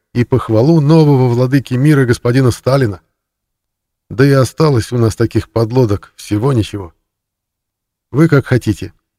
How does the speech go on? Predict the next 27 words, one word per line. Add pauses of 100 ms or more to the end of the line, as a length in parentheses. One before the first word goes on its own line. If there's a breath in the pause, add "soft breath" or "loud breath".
(260)
а
я
для
себя
уже
все
решил. (1080)
Отчаянно
трепыхаться, (240)
с
риском
живым
угодить
в
следственные
жернова
русского
Н
К
В
Д
или
католической
инквизиции (360)
я
не
намерен.